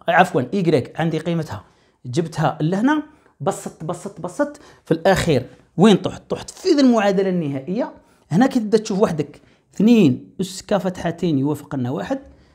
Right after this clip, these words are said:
هنا مباشرة أنه هذا ك فتحتين راه يساوي لنا ثلاثة ك، ولا سميه ثلاثة لوندا. أنت حر. خلاص، منها ك فتحتين هذا يساوي لنا ثلاثة لوندا، جيبها حطها له وحطها له،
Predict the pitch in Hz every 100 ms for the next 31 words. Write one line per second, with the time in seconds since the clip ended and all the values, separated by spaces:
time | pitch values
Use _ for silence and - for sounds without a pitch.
0 | _ 190 180 170 226 202 180 143 139 175
1 | 147 147 220 160 123 - _ - 214 160
2 | 151 160 151 233 208 180 185 180 165 -
3 | 196 220 233 214 - 320 - _ _ 269
4 | 233 233 247 233 202 226 262 254 359 -
5 | 269 233 135 117 - _ _ _ _ _
6 | _ _ 170 175 131 151 - _ _ _
7 | _ _ _ _ - 294 294 - - _
8 | - 294 269 214 240 - _ _ 262 220
9 | - 196 165 180 147 139 139 139 202 170
10 | 165 147 151 143 190 262 - _ _ -
11 | 160 233 190 185 - 117 165 233 - _
12 | _ _ - 180 196 196 160 240 262